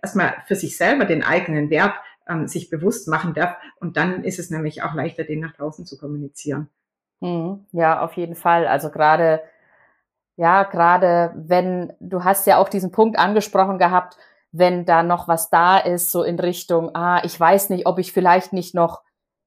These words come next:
Speaker 2: ob, du ha-, wir hatten vorhin das Beispiel mit der Corporate-Karriere, „ob ich nicht das brauche, um das machen zu können“, aber das ist ja nicht an deinen Wert geknüpft, weil du als Unternehmerin und als das, was du mitbringst, genau das mitbringst, was deine Kunden in dem Moment gerade brauchen.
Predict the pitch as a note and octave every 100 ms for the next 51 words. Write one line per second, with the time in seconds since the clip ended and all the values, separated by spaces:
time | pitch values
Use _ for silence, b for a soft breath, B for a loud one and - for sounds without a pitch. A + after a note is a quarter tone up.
0 | _ _ F3+ - - A2+ E3+ F3 - -
1 | F3+ G3 F#3+ F#3 - F#3 F#3+ F3 E3 -
2 | G3+ G3+ E3+ F3+ D#3+ E3 D#3 C3+ - F#3+
3 | - F#3 - F#3+ F#3+ - G#3 F#3 G#3+ G#3
4 | E3+ F3+ F#3+ F#3+ F#3 F3+ G3 F3+ - F#3
5 | F3 E3+ E3+ E3+ - G#3 - F#3+ F3+ E3
6 | D#3+ E3 E3+ F#3+ - E3+ - F#3+ - -
7 | b b b b E3 E3 D#3+ D#3+ G#3 -
8 | E3+ E3 - - _ _ _ - G3+ F#3+
9 | F3 F3+ A3 A3+ A3+ A3+ G3+ G3 - -
10 | F#3+ G3 F#3+ - F3 G3 - G#3+ G3+ -
11 | E3+ E3 G3 G3 F#3+ - G3 G3 F3+ F3+
12 | E3+ E3 E3 D#3 E3 G3 F3+ F3 D#3+ E3+
13 | E3+ D#3+ D#3+ D#3+ D3+ D#3 D#3 D#3 E3 E3
14 | D3